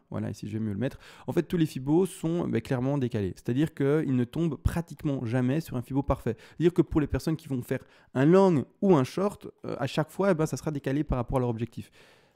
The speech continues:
Bon, c'est ennuyeux, encore une fois, qu'il y a la ré-, gestion du risque et qu'on se met une marge d'erreur. Mais, euh, voilà, c'est vraiment pas top et c'est vraiment pas terrible. Malgré tout, bon, voilà,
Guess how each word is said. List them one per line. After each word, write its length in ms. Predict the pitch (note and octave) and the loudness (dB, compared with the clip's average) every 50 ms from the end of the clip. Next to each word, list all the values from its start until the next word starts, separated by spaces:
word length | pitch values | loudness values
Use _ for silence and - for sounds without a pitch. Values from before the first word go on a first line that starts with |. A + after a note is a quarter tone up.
| _ - | _ -4
Bon, 140 | F#2+ F#2 | -4 -4
c'est 140 | A2 - G#2+ | -4 -4 -4
ennuyeux, 360 | G#2 G#2+ A#2+ C#3 D3+ C#3+ C3 | 0 2 4 4 4 4 4
encore 240 | B2 A#2 - C3+ C3 | 2 0 0 0 0
une 80 | C3 A#2+ | 0 0
fois, 140 | - C#3+ - | 0 -2 -2
qu'il 140 | - A#2+ | 0 0
y 40 | G#2+ | -2
a 40 | A2 | 0
la 20 | |
ré-, 120 | G#2+ A2 G#2 G#2 - | 0 0 0 -2 -4
gestion 340 | A#2 G#2+ A#2+ A2+ - B2 A#2+ | -4 -2 -2 -2 0 -2 -2
du 80 | A2+ | 0
risque 260 | A#2 C3 C3 - - | 0 0 -2 -2 -2
et 60 | A2+ - | -6 -6
qu'on 180 | - - A2 | -4 -4 -6
se 140 | G#2+ - B2+ | -2 0 0
met 160 | A#2+ B2+ B2+ | 2 2 4
une 100 | B2 A2+ | 2 2
marge 320 | A2 A2+ A2 G#2+ G2+ G#2 G2+ | 2 0 -2 -2 -2 -2 -2
d'erreur. 400 | G#2+ A2 A#2 C3 C#3 C3+ - - - - - - - _ _ - | 0 2 2 2 2 2 0 -4 -16 -20 -20 -20 -20 _ _ -6
Mais, 260 | - G#2+ A2+ A#2+ B2 A#2 | -2 0 2 4 4 4
euh, 220 | G#2+ G2+ G2 F#2+ | 2 2 0 -2
voilà, 260 | G2 A2 A2+ G#2 F#2 | -2 -2 -2 -2 -4
c'est 140 | - - G#2 | -6 -8 -8
vraiment 180 | F#2+ G#2 A2+ A2 | -6 -4 -4 -4
pas 160 | - - G2+ | -4 -6 -6
top 300 | - - B2 A#2+ - A2 | -4 -4 -4 -4 -4 -8
et 20 | |
c'est 120 | - - F#2+ | -10 -8 -6
vraiment 260 | G2 G2+ G2 G#2+ G#2 | -6 -4 -6 -6 -6
pas 120 | - G2+ | -6 -8
terrible. 360 | - - G2+ G2 G2+ F2+ F2+ | -6 -4 -4 -4 -4 -4 -4
Malgré 320 | F2+ G#2 G#2 G#2 G#2 G#2+ G2+ | -2 -2 -2 0 -2 -2 -4
tout, 100 | - C3 | -4 -4
bon, 140 | A#2+ A#2 G#2+ | -4 -2 -2
voilà, 260 | A2 A2 G#2+ - | 0 -2 -2 -2